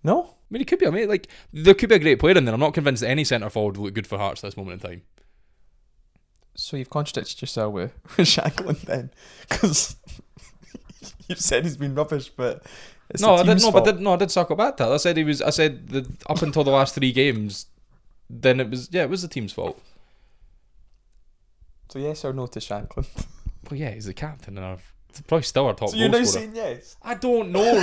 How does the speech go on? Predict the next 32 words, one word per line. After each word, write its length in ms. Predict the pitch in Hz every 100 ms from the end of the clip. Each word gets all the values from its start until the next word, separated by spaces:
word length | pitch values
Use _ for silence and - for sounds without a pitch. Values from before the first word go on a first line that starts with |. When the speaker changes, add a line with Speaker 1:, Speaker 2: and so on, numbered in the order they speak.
| 156
Speaker 2:
Ross. 180 | - -
It's 80 |
a 100 | 214
really 220 | 190 226 226
difficult 460 | 214 - 226 196
question. 880 | 226 220 240 - 226 185 - - 175
<laughs> 280 | 269 - -
Speaker 1:
That's 1400 | - - - - - - - - 381 - - - - -
what 80 |
I'm 80 | 110
here 200 | 117 123
for, 220 | - 107
the 60 | 107
difficult 400 | 120 - - -
<laughs> 20 |
questions. 960 | - - 175 - - - - - - - -
Speaker 2:
Fucking 340 | - - -
all 80 | 131
right, 140 | 120 -
Paxman. 540 | - 98 - - 190 127
<laughs> 60 | - 339 679 480 - 480 - - 427 494 - - 392 - 494 - - 508 - 508 - - - - -
Jesus 580 | - 127 127 - 123 - -
Christ. 600 | - 135 143 127 - - - - - - - - - - - 233 - - - 165 147 - 196 -
Speaker 1:
Are 120 | 147
Celtic 300 | - 151 -
now 140 | 120 120
a 40 |
different 300 | 117 - 110
team 240 | - 110
from 260 | 107 110 107
when, 320 | 107 107 107
um, 420 | 107 107 104 104